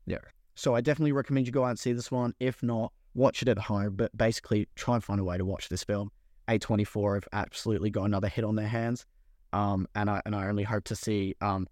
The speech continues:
Speaker 2: this entire cast and crew go on to do more
Speaker 1: Yeah,
Speaker 2: incredible work.
Speaker 1: absolutely. Um, I think we'll go on to the, to the outro now. I do
Speaker 2: Yep.
Speaker 1: wanna briefly say, I don't think we're gonna be doing an hour and a half about news topics, um, going on. I think it was just that there was a Super Bowl, there's a lot of stuff to talk about.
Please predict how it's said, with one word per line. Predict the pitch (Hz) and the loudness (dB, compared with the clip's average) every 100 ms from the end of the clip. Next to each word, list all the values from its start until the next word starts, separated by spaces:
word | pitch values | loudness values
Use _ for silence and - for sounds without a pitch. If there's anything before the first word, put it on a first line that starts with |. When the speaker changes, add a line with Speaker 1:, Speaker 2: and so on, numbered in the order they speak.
| _ - - | _ -10 -4
Speaker 2:
this | 120 120 | -2 0
entire | 123 - 120 113 | 0 0 2 2
cast | - 113 104 | 2 0 2
and | 107 | 0
crew | 101 101 | 0 -2
go | 98 92 | 0 -2
on | 87 | -4
to | - | -4
do | 92 95 - | -4 -4 -2
more | 104 98 92 | -2 0 0
Speaker 1:
Yeah, | |
Speaker 2:
incredible | 113 87 147 | 0 -2 -2
work. | 147 - | -2 -4
Speaker 1:
absolutely. | 131 - 120 110 110 _ - - - - | -6 -2 0 0 -6 _ -20 -20 -20 -2
Um, | 110 104 | 0 2
I | 127 | 2
think | 160 | 2
we'll | 117 | 4
go | 107 | 2
on | |
to | - | 0
the, | 107 101 - _ | -2 -2 -4 _
to | - | -12
the | - | -8
outro | 107 113 - | -4 -2 -2
now. | 104 90 | -4 -2
I | 131 | -4
do | 135 139 135 127 - | 0 0 0 -2 -2
Speaker 2:
Yep. | 120 120 | 0 0
Speaker 1:
wanna | 110 - _ - | -2 -8 _ 0
briefly | 123 135 | 0 2
say, | 113 101 | -2 0
I | 120 | 2
don't | 135 139 | 2 2
think | 113 | 0
we're | 110 | 0
gonna | 107 | 2
be | 104 | 2
doing | 107 104 98 95 - | 2 2 0 -4 -4
an | 110 | -4
hour | 107 104 | 0 0
and | 101 | 0
a | |
half | 101 104 98 - - | 0 0 -2 -4 -10
about | 127 117 110 - - - | -2 0 0 -2 -12 -4
news | 123 123 113 107 107 - - | 2 4 4 2 0 -6 -2
topics, | 120 101 98 - - | 0 0 -2 -6 -4
um, | - 101 101 - - | -2 0 -2 -4 0
going | 113 104 | 2 4
on. | 101 98 | 2 0
I | 104 | 0
think | 104 | 0
it | |
was | 101 | -2
just | 107 | -2
that | 98 | -2
there | 92 | 0
was | 95 | 0
a | 101 | 0
Super | 147 131 | -2 0
Bowl, | 120 123 120 | 2 2 2
there's | 101 | 0
a | 104 | 0
lot | 98 | 0
of | - | -2
stuff | 90 | -6
to | - | -6
talk | 87 87 | -6 -4
about. | 90 69 | -6 -6